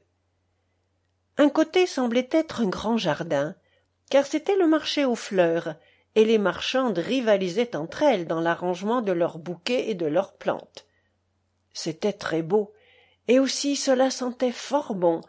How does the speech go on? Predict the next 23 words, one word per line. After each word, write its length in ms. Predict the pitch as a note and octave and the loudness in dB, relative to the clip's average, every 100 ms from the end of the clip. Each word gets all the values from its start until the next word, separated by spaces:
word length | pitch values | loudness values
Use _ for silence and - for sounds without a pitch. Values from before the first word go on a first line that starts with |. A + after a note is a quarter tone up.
| _ _ _ _ - | _ _ _ _ -4
à 80 | B3+ | -2
tel 340 | - F#4 F4+ - | 2 2 2 0
point 320 | B3+ C4+ D#4 | 0 2 2
qu'Henri 420 | D4 B3+ G3 B3+ | 0 -2 0 -4
fut 240 | - C4 | -4 -6
pris 240 | G#3 C4 D4 | -6 -4 -2
d'une 240 | A#3 G#3 | 0 -2
sorte 480 | F#3+ - G#4+ - - | -2 -2 -4 -2 -4
d'enchantement 960 | A3+ G#3+ G#3+ - F3 E3+ F3+ D3+ F3 - - - _ - | 2 2 2 -2 -4 -4 -2 0 0 -4 -20 -20 _ -6
qui 140 | D4 | -4
fit 260 | C#4+ F4 F#4+ | 0 2 2
que 80 | D4 | 0
Père 280 | B3+ B3+ G3 | 0 0 0
Jean 240 | A3 C#4+ | 2 2
dut 200 | C4 G3 | 2 -2
l'emmener 500 | G#3 C4+ G3 F3+ C#4 | 0 2 2 2 0
de 120 | G#3+ | -2
force. 680 | - - E3 - - - _ _ _ _ _ _ _ _ _ _ _ _ - | -6 0 0 0 -12 -14 _ _ _ _ _ _ _ _ _ _ _ _ -2
D'un 260 | G#3 B3 C#4+ | 4 6 6
autre 300 | F#4+ - A#3 | 2 0 -2
côté 360 | A#3 A3+ D4+ | 0 0 -2
du 120 | A3+ | -2
square, 640 | E3+ - B3+ C#4 C#4+ A3+ | -6 -6 0 2 0 -2